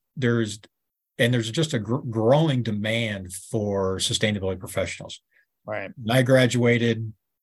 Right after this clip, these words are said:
Speaker 1: um, you know, sustainability was kind of a buzzword, and it's kinda gone up and down.
Speaker 2: Yeah.
Speaker 1: And for the last five to ten years, in my opinion, it's really stuck. It's grown. Um, you see more and more companies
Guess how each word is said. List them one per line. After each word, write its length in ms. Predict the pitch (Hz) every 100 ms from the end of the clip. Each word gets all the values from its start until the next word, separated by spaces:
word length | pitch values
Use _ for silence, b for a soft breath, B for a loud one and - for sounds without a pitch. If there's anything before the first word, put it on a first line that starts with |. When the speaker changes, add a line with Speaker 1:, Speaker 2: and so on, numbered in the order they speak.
| _ -
Speaker 1:
um, 580 | 98 98 98 95 95 - _ _ _
you 140 | 127 101
know, 300 | 98 101 -
sustainability 920 | - 113 - 117 104 110 107 107 107 98
was 320 | 101 95 90
kind 220 | - 110
of 60 | 98
a 60 |
buzzword, 760 | 90 87 107 98 90 85 80 78 _ 196
and 160 | 101
it's 120 | 90 -
kinda 240 | 95 95
gone 200 | 95 95
up 160 | 95 98
and 120 | 92
down. 340 | 92 87 87 B B B B _
Speaker 2:
Yeah. 200 | 110 101
Speaker 1:
And 200 | 92 90
for 120 | -
the 60 | 110
last 440 | 117 117 113 - -
five 280 | - 117 117
to 40 |
ten 240 | 107 113 104
years, 400 | 113 120 98 95
in 60 |
my 120 | 98 104
opinion, 320 | - 95 90
it's 200 | 92 -
really 160 | 104 101
stuck. 380 | - 98 113
It's 120 | 90 95
grown. 600 | 95 92 98 110 147 156 b b _ _ -
Um, 600 | 101 98 95 92 92 92
you 120 | - 113
see 200 | - 104
more 200 | 107 107
and 80 |
more 140 | 107 95
companies 720 | 107 107 104 98 95 -